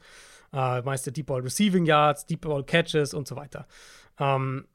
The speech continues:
und Jefferson hier auch wieder ist in vielen von diesen, von diesen Deep Ball Kategorien Platz zwei. Also er ist hier auch immer nah dran, so, das ist jetzt kein krasser Unterschied.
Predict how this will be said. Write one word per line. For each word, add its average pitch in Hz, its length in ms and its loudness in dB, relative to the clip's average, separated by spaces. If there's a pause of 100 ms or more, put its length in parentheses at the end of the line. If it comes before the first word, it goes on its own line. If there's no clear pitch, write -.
(1080)
und 190 180 2
Jefferson 233 340 4
hier 269 160 4
auch 226 140 0
wieder 156 160 2
ist 139 120 -2
in 165 80 0
vielen 226 280 2
von 190 140 0
diesen, 170 480 -4
von 160 120 -4
diesen 151 160 -4
Deep 185 140 -4
Ball 165 160 2
Kategorien 135 480 -6
Platz - 260 -8
zwei. 185 380 2
Also 151 200 2
er 165 40 2
ist 160 140 2
hier 190 100 6
auch 185 80 2
immer 202 280 4
nah 165 220 6
dran, 196 380 2
so, 139 120 -4
das 127 100 -4
ist 139 100 -4
jetzt 143 160 -6
kein 170 160 4
krasser 165 260 2
Unterschied. 190 480 0